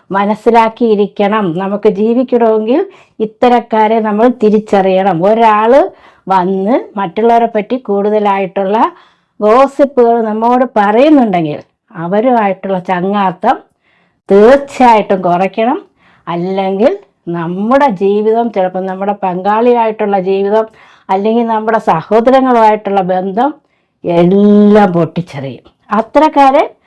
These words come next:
അകറ്റി നിർത്തുക. ഒരുപക്ഷെ അത്തരക്കാർ നമ്മുടെ അടുത്ത് നിന്ന് കൂടുതൽ സംസാരിക്കാൻ നിന്ന്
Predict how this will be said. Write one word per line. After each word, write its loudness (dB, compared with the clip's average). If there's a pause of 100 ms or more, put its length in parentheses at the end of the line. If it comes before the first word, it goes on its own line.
(260)
അകറ്റി 0
നിർത്തുക. 2
ഒരുപക്ഷെ 0
അത്തരക്കാർ 2
നമ്മുടെ 2
അടുത്ത് 4
നിന്ന് 0
കൂടുതൽ 2
സംസാരിക്കാൻ 0
നിന്ന് -2